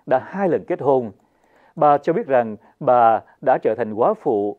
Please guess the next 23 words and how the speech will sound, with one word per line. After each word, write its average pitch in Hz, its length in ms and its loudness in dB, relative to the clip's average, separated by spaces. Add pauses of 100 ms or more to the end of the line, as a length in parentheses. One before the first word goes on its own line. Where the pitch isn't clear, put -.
mười 127 220 -4
bốn 185 240 -4
năm 131 180 -6
cách 151 180 -6
đây, 131 360 2 (340)
khi 160 300 -2 (100)
người 135 280 0
chồng 120 220 -2
trước - 180 -4
của 127 120 -4
bà 110 360 2
là 110 160 -2
ông 135 300 -4
Chester 156 480 -4
Smith - 360 -6
qua 135 140 0
đời 110 240 0
vào 92 100 -4
năm 113 160 -6
hai 123 120 -8
nghìn 95 120 -8
lẻ 90 100 -8
tám. 175 320 -4